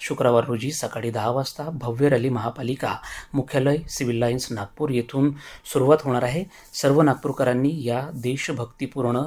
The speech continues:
रॅलीमध्ये सहभाग नोंदवावा आणि तिरंग्याचा सन्मान घराघरात पोचवावा, असं आवाहन करण्यात आलं आहे. हवामान. विदर्भात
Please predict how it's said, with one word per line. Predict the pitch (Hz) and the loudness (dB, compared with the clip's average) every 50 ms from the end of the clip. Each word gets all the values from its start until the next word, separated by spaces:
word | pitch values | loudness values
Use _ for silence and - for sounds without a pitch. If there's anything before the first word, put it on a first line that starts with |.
| 165 - - | -4 -8 -14
रॅलीमध्ये | - - 113 117 107 123 151 156 131 117 107 135 151 | -10 -2 2 2 2 2 0 -4 -4 -6 -6 -6 -8
सहभाग | 156 - - - 120 117 110 110 113 113 120 | -8 -8 -4 -4 -2 -2 0 0 -2 -2 -2
नोंदवावा | 117 113 107 107 113 127 151 143 113 104 92 - - - - - - - - | -2 -4 -4 -4 -2 2 2 4 4 4 2 0 -2 -10 -16 -16 -14 -8 -4
आणि | - 139 139 - | -2 -2 0 -2
तिरंग्याचा | 139 123 123 127 127 117 117 - - 131 | -4 -4 -2 -2 -2 -2 -2 -2 -4 -6
सन्मान | - - - 113 104 107 110 123 131 - _ - - | -6 -6 -6 -6 -4 -4 -4 -6 -6 -8 _ -14 -10
घराघरात | 131 127 131 147 156 143 127 113 127 127 - - | -6 -4 -2 -2 -2 -2 -2 -4 -6 -6 -8 -8
पोचवावा, | 127 117 - - 127 110 110 120 131 - - - - - - - | -8 -6 -4 -2 -2 0 0 0 -2 -4 -6 -18 -20 -16 -10 -8
असं | 127 - - 135 - - - | -6 -6 -4 -6 -6 -6 -4
आवाहन | - 131 117 113 107 104 110 127 160 | 0 0 0 0 0 -2 -4 -6 -6
करण्यात | 165 - 110 101 101 113 104 | -8 -8 -10 -10 -8 -10 -10
आलं | 95 95 92 | -8 -8 -8
आहे. | 90 85 - _ _ _ _ _ _ _ _ _ _ - _ _ _ _ - - - - - _ - - - - - - - - - | -8 -8 -10 _ _ _ _ _ _ _ _ _ _ -20 _ _ _ _ -20 -20 -20 -20 -20 _ -20 -18 -18 -18 -20 -20 -16 -8 -4
हवामान. | - 139 123 101 101 90 85 87 - - - - - - - - - - - - - | 0 2 2 2 2 0 -2 -4 -8 -12 -20 -20 -20 -20 -20 -20 -20 -18 -18 -6 4
विदर्भात | - 151 156 156 160 165 175 | 8 8 8 8 8 4 2